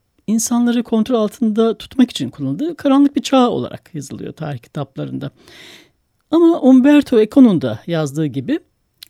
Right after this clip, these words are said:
öte yandan Orta Çağ felsefi, bilimsel, e, kültürel ve sosyal farklılık olan bir dolu coğrafyanın birbirinden etkilendiği, e, antik çağdan alınan bilgilerin korunarak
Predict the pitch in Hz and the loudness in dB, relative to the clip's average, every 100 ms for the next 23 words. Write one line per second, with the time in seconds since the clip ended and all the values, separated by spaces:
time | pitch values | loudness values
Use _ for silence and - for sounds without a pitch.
0 | _ - 214 302 202 139 123 110 151 165 | _ -10 -4 0 0 0 -2 -4 -4 -6
1 | 143 226 330 403 _ _ _ _ _ - | -6 -6 -6 -8 _ _ _ _ _ -4
2 | 233 220 214 196 - 123 - - 170 208 | 0 0 0 -6 -4 -10 -10 -14 -8 -6
3 | 196 170 147 147 190 _ - 165 165 160 | -4 -6 -8 -10 -12 _ -12 -10 -10 -10
4 | - 196 - 240 285 233 220 220 202 - | -8 -6 -4 -2 0 0 -2 -4 -6 0
5 | 233 - 156 - _ 147 202 294 277 277 | 0 0 -4 -4 _ -6 -4 -2 -2 0
6 | 247 214 214 214 214 226 214 180 190 190 | -2 0 0 2 0 -2 -2 -2 -2 -2
7 | 196 214 202 - 147 - 156 156 208 226 | -2 -2 -4 -8 -10 -10 -10 -6 -6 -6
8 | _ _ _ _ _ _ _ _ _ 175 | _ _ _ _ _ _ _ _ _ -4
9 | 180 - 180 196 226 - 214 202 214 190 | -4 -2 -4 -4 -8 -6 -4 -2 -2 -4
10 | 196 190 190 180 175 185 190 202 - _ | -2 -2 -2 -4 -4 -4 -4 -6 -10 _
11 | 190 190 202 196 208 _ | -4 -2 -2 -4 -6 _